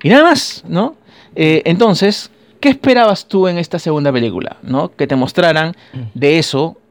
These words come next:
Speaker 1: más.
Speaker 2: Ujú, sí.
Speaker 1: Y segundo, que te mostraran
Speaker 2: Mm.
Speaker 1: nuevas cosas. ¿Qué más hace este personaje? Eh,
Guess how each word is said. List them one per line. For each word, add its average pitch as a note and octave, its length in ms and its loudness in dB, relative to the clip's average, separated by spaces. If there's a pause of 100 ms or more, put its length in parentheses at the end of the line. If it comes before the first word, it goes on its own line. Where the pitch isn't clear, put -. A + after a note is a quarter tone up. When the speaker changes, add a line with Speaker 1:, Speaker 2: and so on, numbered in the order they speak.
(280)
Speaker 1:
más. C#3 600 -4
Speaker 2:
Ujú, C#3+ 380 -14 (140)
sí. E3 120 -6 (140)
Speaker 1:
Y A3+ 80 2
segundo, A#3 480 4
que G#3+ 80 0
te E3+ 80 0
mostraran E3+ 380 0
Speaker 2:
Mm. - 20 2
Speaker 1:
nuevas F#3+ 220 4
cosas. - 460 -2 (120)
¿Qué D4+ 120 2
más D4+ 200 2
hace C#4 120 -2
este B3+ 140 0
personaje? F3 560 -2 (720)
Eh, C#3 520 2